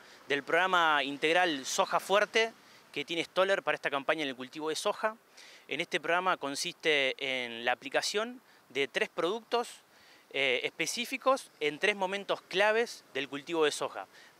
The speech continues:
con el objetivo de potenciar el rendimiento del cultivo. Eh, en estadios tempranos, la apli-, consiste la primera en la aplicación, en estadios tempranos en el tratamiento a semilla, con un bioestimulante a base de hormonas promotoras de crecimiento, un producto que se llama Stimulate,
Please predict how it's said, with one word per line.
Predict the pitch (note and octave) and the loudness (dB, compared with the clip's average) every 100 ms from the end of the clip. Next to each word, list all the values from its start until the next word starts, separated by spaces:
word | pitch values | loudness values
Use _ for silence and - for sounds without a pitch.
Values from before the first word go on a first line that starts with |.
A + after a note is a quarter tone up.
| _ - | _ -12
con | - C#3+ | -4 -2
el | |
objetivo | C#3+ D#3 D3 F#3+ | -2 -6 -4 0
de | F#3 | 2
potenciar | D3+ C#3+ C#3 - E3+ | 0 -2 -2 0 0
el | |
rendimiento | D3+ C#3 C#3+ D#3+ D3+ | 0 -2 -2 -4 -2
del | C3 | -4
cultivo. | C3 B2 A2 G2 - - - - - - - - - - | -6 -10 -12 -12 -16 -20 -20 -20 -20 -20 -20 -20 -20 -6
Eh, | B2+ C#3 B2+ | 0 2 2
en | B2+ | 0
estadios | C#3+ E3 G3 G3+ | 0 2 4 2
tempranos, | F#3 F3+ A3 C4 C#4+ D4 - - | 2 0 2 2 2 -2 -6 -4
la | D3+ | -2
apli-, | D#3 D#3+ | 0 -4
consiste | - D#3 F#3 F3 E3+ D3+ | -6 -4 -4 0 4 4
la | C#3 | 4
primera | C#3 D#3 F#3 | 0 -4 -2
en | D#3+ | 0
la | |
aplicación, | C#3+ D#3+ D#3 G3+ A#3+ C4 - | 0 0 -2 -2 -4 -6 -12
en | C#3+ C#3 | -8 -6
estadios | - E3+ E3 | -2 0 0
tempranos | E3+ G#3 A3+ G#3+ | -2 0 0 0
en | D#3+ | 0
el | C#3 | 0
tratamiento | C3+ D3 D#3+ F3 | -2 -2 -2 -4
a | |
semilla, | F3 F#3+ A3+ - A#3+ - - | -6 -6 -4 -2 -4 -6 -14
con | - D3 | -8 -6
un | E3+ E3 D3+ | -6 -8 -6
bioestimulante | C#3+ - D#3+ F#3+ A3+ A#3 B3 | -6 -6 -4 0 0 0 -4
a | C3 | 2
base | D3 D#3 D#3+ | 2 2 0
de | D3 | 0
hormonas | C3+ D3 F3 D3 | 0 -2 -6 -6
promotoras | C#3 C3+ C#3 D#3 | -6 -4 0 2
de | D3 | 2
crecimiento, | C#3+ - E3+ G3+ A3+ A#3+ - - - - | -2 -6 -6 -4 0 -2 -2 -20 -20 -18
un | C3+ | -8
producto | C#3 D#3 D#3 | -2 -2 0
que | |
se | C#3+ | 0
llama | E3 D#3 | 0 0
Stimulate, | - G#3+ A#3 B3 C4+ | -4 -4 0 4 4